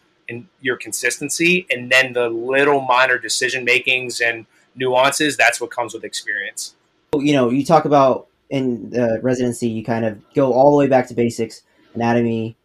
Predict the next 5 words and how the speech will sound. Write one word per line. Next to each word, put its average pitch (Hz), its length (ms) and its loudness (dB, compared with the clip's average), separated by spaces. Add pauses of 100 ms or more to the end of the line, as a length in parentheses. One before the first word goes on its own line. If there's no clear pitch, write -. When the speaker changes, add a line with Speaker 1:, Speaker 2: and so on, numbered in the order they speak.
(180)
Speaker 2:
biomechanics. 117 720 0 (320)
So - 120 -18
for 147 120 0
someone, 170 720 4
um, 120 540 0